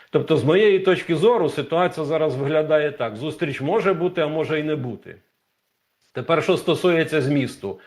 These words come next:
А що можуть розглядати, і на що говорити, і про що домовлятися люди, а, які, ну, вони вперше зустрічаються? Ви скажете, так вони знають багато. Знають вони багато, тільки рішення буде прийматися в Києві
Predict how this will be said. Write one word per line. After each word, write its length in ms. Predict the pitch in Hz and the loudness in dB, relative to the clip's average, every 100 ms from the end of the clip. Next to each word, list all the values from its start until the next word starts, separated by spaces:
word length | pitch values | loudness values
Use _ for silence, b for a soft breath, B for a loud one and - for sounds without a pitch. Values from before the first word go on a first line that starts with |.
| B B B - | B B B -4
А 120 | 131 | 0
що 160 | 196 | 2
можуть 400 | 185 175 143 147 | 2 2 0 0
розглядати, 800 | 151 151 120 156 147 165 151 143 | 0 0 2 0 2 0 0 -2
і 40 | 135 | -4
на 260 | 131 135 | -4 -4
що 440 | 127 - 160 131 113 | -4 -2 0 0 0
говорити, 540 | 131 135 156 170 131 | -2 -2 -2 -4 -4
і 40 | 120 | -8
про 240 | 131 139 | -6 -6
що 220 | - 147 | -2 -2
домовлятися 840 | 120 131 135 135 135 127 127 - 127 | 0 -2 -2 0 -2 -2 -8 -6 -2
люди, 460 | 185 262 123 92 _ b b b b b | -2 -2 -4 -6 _ b b b b b
а, 720 | - 123 131 127 127 123 120 117 | -4 0 2 2 2 2 2 0
які, 760 | 123 123 151 156 151 143 131 | -2 -4 -2 0 2 0 -2
ну, 140 | 120 135 | -4 -6
вони 320 | 127 127 143 | -6 -4 -4
вперше 440 | 131 151 135 - | -2 0 0 -2
зустрічаються? 920 | 117 120 - 117 - 101 78 69 - - _ B B B 135 | -8 -8 -8 -10 -4 -4 -4 -8 -16 -20 _ B B B -2
Ви 80 | |
скажете, 400 | 143 165 156 - | 2 2 2 -2
так 200 | 139 160 | -2 0
вони 260 | 185 190 196 | 2 2 2
знають 500 | 131 170 175 170 131 | 2 2 2 2 0
багато. 300 | 139 135 123 | -2 -2 -4
Знають 520 | 110 151 185 185 139 | -2 2 4 2 0
вони 200 | 156 170 | -2 -2
багато, 680 | 143 160 139 175 135 113 110 | 0 0 2 0 0 -4 -12
тільки 260 | 113 135 | -10 -4
рішення 460 | 156 220 - 143 135 | 0 0 0 0 0
буде 260 | 123 135 131 | -2 -4 -4
прийматися 760 | 131 139 139 123 120 107 113 | -4 -2 -2 -4 -6 -10 -10
в 80 | 104 | -10
Києві 640 | - 180 143 113 82 76 | 0 2 2 0 -4 -10